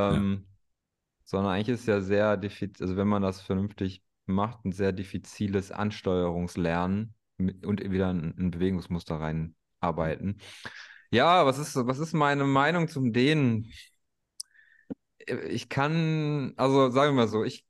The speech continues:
Speaker 2: komm aus dem, aus dem Leistungssport früher, hab viel Kampfsport gemacht, mach immer noch sehr viel Kampfsport, Kampfkunst. Und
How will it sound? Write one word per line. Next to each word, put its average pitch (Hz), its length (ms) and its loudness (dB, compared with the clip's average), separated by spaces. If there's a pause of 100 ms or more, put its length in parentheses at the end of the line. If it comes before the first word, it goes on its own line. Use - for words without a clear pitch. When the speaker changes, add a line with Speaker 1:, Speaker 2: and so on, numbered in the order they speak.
(120)
Speaker 2:
komm 185 240 2
aus 139 240 2
dem, 123 580 0
aus 113 200 -4
dem 117 100 -2
Leistungssport 151 680 0
früher, 135 440 2
hab 120 180 -2
viel 185 260 -2
Kampfsport 147 520 -2
gemacht, 127 300 -2
mach 110 140 -4
immer 143 180 -2
noch 135 140 -2
sehr 131 140 -4
viel 120 160 -6
Kampfsport, - 880 -6
Kampfkunst. 127 760 -6 (960)
Und 113 420 -2